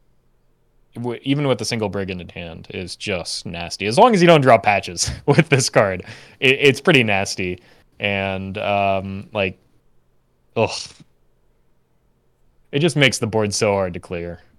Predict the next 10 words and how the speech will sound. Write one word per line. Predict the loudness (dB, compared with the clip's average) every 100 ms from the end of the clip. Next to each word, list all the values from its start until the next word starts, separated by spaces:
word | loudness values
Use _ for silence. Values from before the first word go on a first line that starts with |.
| _
And, | -8 -6 -6 -10 -10
like, | -10 -6
it, | -6 -4
it | -4 0
turns | 0 0
it | 0
into | 0 0 -2
almost, | -2 -4 -4 -4 -4
like, | -6 -8 -16 -12
uh, | -8 -8